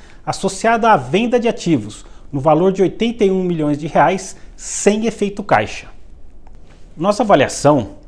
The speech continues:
é que, no curto prazo, a Localiza deve enfrentar os desafios da combinação de culturas organizacionais distintas,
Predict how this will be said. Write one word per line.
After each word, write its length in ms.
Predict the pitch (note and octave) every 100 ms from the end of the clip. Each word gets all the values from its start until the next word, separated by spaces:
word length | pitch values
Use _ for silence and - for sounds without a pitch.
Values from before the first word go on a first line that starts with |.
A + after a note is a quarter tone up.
| -
é 60 | B2+
que, 160 | -
no 100 | D3+
curto 340 | C3+ A#3+ A#3 D#3
prazo, 560 | - A#2+ C#3+ G#2+ G2+ - - -
a 60 |
Localiza 600 | F3+ F#3+ D#3 F3+ G#3+ A#3+
deve 320 | D#3+ E3 E3+ F3
enfrentar 640 | - D#3+ C#3 - F3 G3
os 160 | D#3 C#3+
desafios 760 | F#3 F#3 D#3 - F#3+ A#3+ A#3
da 120 | F#3+
combinação 760 | - G3 F#3 G3+ F#3 - A3 A3+
de 100 | G#3
culturas 600 | G3+ E3 - A#3 C4 F3+
organizacionais 960 | G#3 F3 F3+ D3+ D#3+ - D3+ E3+ E3
distintas, 880 | F3 G#3 - E3+ - F#2+ - - -